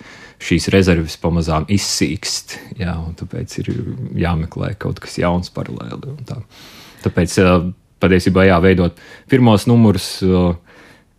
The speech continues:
ir bijis vieglāk, jo mums jau ir bijušas sagatavas, jo mēs jau esam kādu, pirms tam jau diezgan krietnu laiciņu jau gatavojušies, un, un, un, ā, kamēr mēs beidzot nonācām līdz pirmajam numuram.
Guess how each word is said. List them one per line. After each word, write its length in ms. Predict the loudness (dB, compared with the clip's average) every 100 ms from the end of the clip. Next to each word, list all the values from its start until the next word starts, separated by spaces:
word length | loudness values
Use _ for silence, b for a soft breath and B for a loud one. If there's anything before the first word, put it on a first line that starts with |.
| _ _ _ 0
ir 160 | 2
bijis 400 | 4 6 4 2 -2
vieglāk, 580 | 2 4 4 4 2 2
jo 120 | 0
mums 160 | 0 -2
jau 100 | -4
ir 80 | 0
bijušas 380 | -2 -2 -2 -2
sagatavas, 480 | -2 -6 -8 -10 -10
jo 160 | -8 -8
mēs 220 | -10 -12
jau 60 | -14
esam 180 | -16 -16
kādu, 460 | -16 -16 _ _ _ _ -4
pirms 240 | -4 -2
tam 180 | -2 0
jau 220 | -2 -4 -8 -16 _ 2
diezgan 240 | 2 4
krietnu 360 | 2 2 2 2
laiciņu 460 | 0 -2 -4 -4
jau 100 | -2
gatavojušies, 800 | -4 -4 -6 -8 -8 -8 -8 -8 -8
un, 100 | -10 -10
un, 160 | -12 -12
un, 240 | -12 -12 -14 -18 _ -14
ā, 180 | -12 -12 -10
kamēr 340 | -8 -8 -8
mēs 160 | -10 -8
beidzot 400 | -4 -4 -2 0
nonācām 560 | 2 2 -2 -6 -8 -8
līdz 160 | -8
pirmajam 320 | -6 -4 -4
numuram. 400 | -4 -4 -4 -8